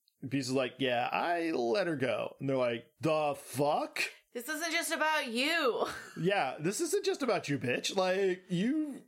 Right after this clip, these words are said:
Speaker 1: were cursed too. And he's like, "Yeah, but, like, her dad and shit, like,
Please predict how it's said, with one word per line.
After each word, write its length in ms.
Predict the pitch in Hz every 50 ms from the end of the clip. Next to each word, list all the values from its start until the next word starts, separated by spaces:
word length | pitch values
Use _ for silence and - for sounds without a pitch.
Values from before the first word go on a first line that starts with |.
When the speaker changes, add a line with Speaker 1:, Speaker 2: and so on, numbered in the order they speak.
| _ _ _ _ -
Speaker 1:
were 400 | 196 185 226 254 285 339 370 285 -
cursed 440 | - - 277 285 285 370 - - -
too. 680 | - 254 277 349 370 269 180 147 135 123 120 120 117 - - - - - - - - - _ _ _ _ _ -
And 360 | - 180 180 180 175 180 185 190
he's 100 | 190 196
like, 200 | 214 202 185 185
"Yeah, 260 | 233 240 254 254 233
but, 240 | 196 196 185 - - _ _ - -
like, 340 | 202 190 196 190 185 - - - -
her 120 | 165 185
dad 340 | 175 180 190 233 285 277 247
and 140 | 208 156 -
shit, 400 | - 151 147 135 135 131 120 - - -
like, 640 | 156 156 151 151 151 147 151 156 156 139 - -